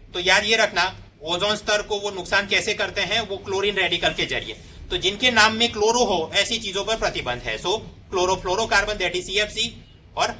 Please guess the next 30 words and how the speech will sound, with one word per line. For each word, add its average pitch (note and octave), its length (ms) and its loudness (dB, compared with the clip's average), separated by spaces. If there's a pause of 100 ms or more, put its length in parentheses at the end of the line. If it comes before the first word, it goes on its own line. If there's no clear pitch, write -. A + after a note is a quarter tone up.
(160)
hydrochlorofluorocarbons, F3+ 1200 0
that C3 220 -4
is F3 200 -6
एचसीएफ़सीज़, E3+ 800 -4 (160)
ये F3+ 140 4
दोनों F3+ 220 2
पे G3 120 4
प्रतिबंध। C#3+ 420 -2 (1160)
ठीक C#3+ 240 -6
है, F#2+ 140 -10 (560)
अब E3 160 0
तक G#3+ 80 10
जो G#3 160 4
पढ़ा, G#3 200 4
ये F#3 140 2
Kyoto F#3 340 -4
और F#3+ 140 2
Montreal, F3 460 0 (220)
कुछ F#3+ 160 -4
एमसीक्यू F3+ 400 -4
निकल D3+ 260 -2
सकता G#2+ 300 -2
है। G2 160 -6 (1160)
सही G#3+ 280 2
विधान F3+ 280 4
पकड़िए। A2+ 420 0
पहला E3+ 440 2
विधान, F#3+ 340 2 (1200)
both G3+ 180 2
सीएफ़सी F#3+ 880 -2